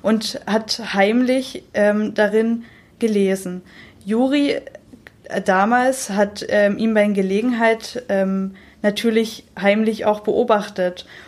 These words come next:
Und, ähm, nun schlägt er es auf, kann aber mit dem Inhalt nichts anfangen.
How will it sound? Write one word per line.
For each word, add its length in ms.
Und, 640
ähm, 800
nun 460
schlägt 340
er 120
es 200
auf, 380
kann 180
aber 160
mit 160
dem 140
Inhalt 400
nichts 260
anfangen. 580